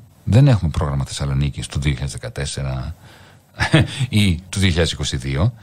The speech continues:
Α, λεφτά δεν υπάρχουν. Δεν βγαίνουμε να πούμε, όπως λέει ο κύριος Τσίπρας και ο κύριος Μητσοτάκης,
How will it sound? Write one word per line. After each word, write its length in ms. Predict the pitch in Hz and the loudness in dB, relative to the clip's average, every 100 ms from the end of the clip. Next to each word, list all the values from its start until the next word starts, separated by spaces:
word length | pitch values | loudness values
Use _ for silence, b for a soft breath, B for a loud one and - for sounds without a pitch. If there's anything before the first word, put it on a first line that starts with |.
| B B B B | B B B B
Α, 160 | - - 85 - 110 117 90 | -4 0 0 0 -4 -6 -2
λεφτά 260 | 101 107 143 | 4 4 4
δεν 120 | 147 | 6
υπάρχουν. 500 | 165 - - - 87 - - - _ | 6 4 -4 -2 -4 -4 -16 -20 _
Δεν 160 | - 110 | -2 2
βγαίνουμε 440 | 120 120 110 104 | 4 6 8 8
να 140 | 90 76 | 6 4
πούμε, 220 | 92 85 | 2 2
όπως 220 | 87 82 | 2 2
λέει 100 | 85 | 0
ο 20 | |
κύριος 240 | 80 80 71 | 0 -2 -2
Τσίπρας 340 | 90 71 73 | -2 -2 -4
και 60 | - | -4
ο 40 | |
κύριος 180 | 78 78 | -6 -4
Μητσοτάκης, 760 | 78 76 78 73 - 69 - | -2 -2 0 0 -2 -8 -8